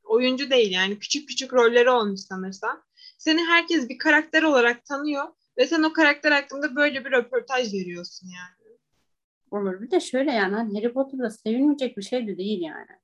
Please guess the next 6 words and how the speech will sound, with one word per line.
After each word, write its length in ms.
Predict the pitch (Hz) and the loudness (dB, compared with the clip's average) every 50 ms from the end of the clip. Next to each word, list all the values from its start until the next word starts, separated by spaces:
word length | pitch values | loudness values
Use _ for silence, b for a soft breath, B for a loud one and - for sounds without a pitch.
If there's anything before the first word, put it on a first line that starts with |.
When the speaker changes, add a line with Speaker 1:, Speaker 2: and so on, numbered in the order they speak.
| _ _ _ _ - | _ _ _ _ -14
Speaker 1:
Yani. 400 | - - 339 381 415 453 494 508 | -10 -6 -2 0 2 2 2 4
Speaker 2:
Hele 240 | 466 - 247 285 277 | 4 2 2 2 0
ki 60 | 277 | -2
o 140 | 220 214 196 | -4 -2 -2
dünya 180 | 214 208 214 - _ _ _ - - _ | -2 -2 -4 -4 _ _ _ -20 -20 _
içerisindeysen. 840 | _ 208 202 202 202 - 214 196 196 190 190 - _ 160 160 156 - | _ -8 -6 -6 -6 -6 -2 0 0 -2 -2 -6 _ -12 -12 -12 -16